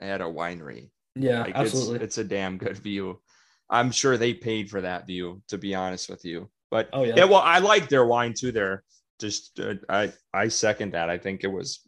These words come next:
Speaker 1: I mean, a lot of the wines we had there were really good. So, but that is gonna do it. This is our second last episode before the season ends. We got a really good one coming up next week. I'm very excited for.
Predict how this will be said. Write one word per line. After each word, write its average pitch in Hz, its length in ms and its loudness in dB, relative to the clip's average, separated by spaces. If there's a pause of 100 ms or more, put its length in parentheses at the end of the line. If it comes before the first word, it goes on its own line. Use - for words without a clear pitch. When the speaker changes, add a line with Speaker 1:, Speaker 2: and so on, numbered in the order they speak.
(140)
Speaker 1:
I - 80 -4
mean, 98 200 -2
a 95 60 0
lot 98 240 2
of 95 60 -2
the 92 80 2
wines 90 340 -6
we 87 80 -14
had 90 180 -8
there 90 120 -6
were 87 180 -4
really 85 220 -6
good. - 260 -8
So, - 240 -8 (1400)
but 120 320 8
that 135 240 10
is 196 140 8
gonna 185 180 8
do 156 260 10
it. 202 200 6 (640)
This 135 240 2
is 139 120 2
our 127 600 6 (600)
second 147 460 -2
last 139 380 2
episode 143 540 0
before 127 300 -2
the 117 80 -4
season 127 380 -4
ends. 120 240 -2
We 120 80 -4
got 113 180 6
a 107 40 4
really 110 260 4
good 104 200 0
one 104 180 -4
coming 104 320 -4
up 101 180 -2
next 101 300 -4
week. 98 200 -6
I'm 95 180 -6
very 98 260 0
excited 95 540 -4
for. 113 400 0